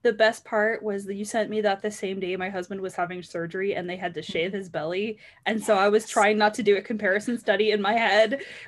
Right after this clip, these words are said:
Speaker 1: while waiting for him to come out of surgery. <laughs>
Speaker 2: Yep, but it was probably a bit of a, "Yep, that'll do it."
Speaker 1: He goes, "I'm really sore and this hurts, but you know what sucks? I am so itchy."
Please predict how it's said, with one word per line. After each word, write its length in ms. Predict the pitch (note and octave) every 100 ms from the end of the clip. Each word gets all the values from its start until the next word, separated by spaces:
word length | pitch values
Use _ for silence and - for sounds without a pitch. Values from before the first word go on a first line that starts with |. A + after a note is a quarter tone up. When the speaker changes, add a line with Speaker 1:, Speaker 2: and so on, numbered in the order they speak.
| -
Speaker 1:
while 280 | G#3+ G#3 G#3+
waiting 280 | G#3+ A#3
for 100 | A#3+
him 80 | B3
to 80 | A#3
come 200 | D4+ C4
out 140 | G#3
of 80 | A3+
surgery. 640 | - G#3 A3+ A#3+ B3 F4 C#4 D#4
<laughs> 160 | F4+ -
Speaker 2:
Yep, 180 | G#3 G#3 - F#3
but 260 | G#3 F#3+
it 160 | F#3 G3 -
was 180 | G#3 -
probably 520 | B3 G#3+ G#3+ G#3+ G#3+
a 80 | G3+
bit 240 | G3 G3
of 160 | G3+ F#3+
a, 220 | G3 F#3+ _ _ _ _ _ _
"Yep, 240 | C4 C#4 C#4 _ -
that'll 220 | F#3+ G#3
do 160 | A3+
it." 180 | G#3 F#3+ _ _ _ _ _ - -
Speaker 1:
He 100 | B3
goes, 360 | B3 G#3 G#3 - - _ -
"I'm 140 | C#4+ C#4+
really 260 | B3+ C4
sore 500 | G#3 - G3+ F3+ E3+ -
and 120 | G3+
this 120 | G#3
hurts, 460 | - A3+ G3 - - _ -
but 100 | A3+
you 60 | B3+
know 80 |
what 140 | C4+ -
sucks? 600 | - - G3+ - - - _ _ -
I 220 | - - -
am 60 | -
so 560 | - - - D#3+ D#3+ _
itchy." 640 | - - - - - -